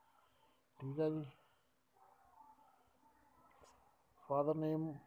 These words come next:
ਭਰ ਦਿਓ ਤੇ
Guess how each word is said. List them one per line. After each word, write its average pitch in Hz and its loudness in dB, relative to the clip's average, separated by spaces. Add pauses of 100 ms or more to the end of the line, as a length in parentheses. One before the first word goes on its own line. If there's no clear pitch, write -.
ਭਰ 156 10
ਦਿਓ 143 0 (1400)
ਤੇ 127 -4